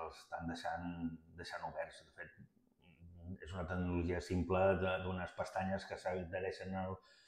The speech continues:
en el contenidor i llavors s'obren i tanca, però si deixes a mig tancar o deixes a mig obrir, queden, queden obertes, però és un tema que estem, que estem revisant i estem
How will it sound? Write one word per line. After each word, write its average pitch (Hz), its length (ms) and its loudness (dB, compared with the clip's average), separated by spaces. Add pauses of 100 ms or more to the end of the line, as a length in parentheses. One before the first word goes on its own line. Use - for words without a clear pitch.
(340)
en 101 140 6
el 95 80 6
contenidor 101 560 8
i 117 40 10
llavors 101 320 8
s'obren 101 280 4
i - 40 0
tanca, 95 280 0
però - 80 -10
si - 160 -16
deixes 95 280 -8
a 95 80 -6
mig 90 240 -2
tancar 110 320 8
o 92 120 8
deixes 98 320 4
a 92 80 -2
mig 95 200 0
obrir, 104 600 4
queden, 87 480 -4 (120)
queden 90 240 -10
obertes, 85 360 -4
però - 100 -10
és 85 100 -14
un 82 40 -14
tema 90 200 -10
que 87 80 -10
estem, 95 360 -8 (500)
que 101 100 4
estem 98 240 6
revisant 92 480 8
i 101 80 8
estem 90 440 0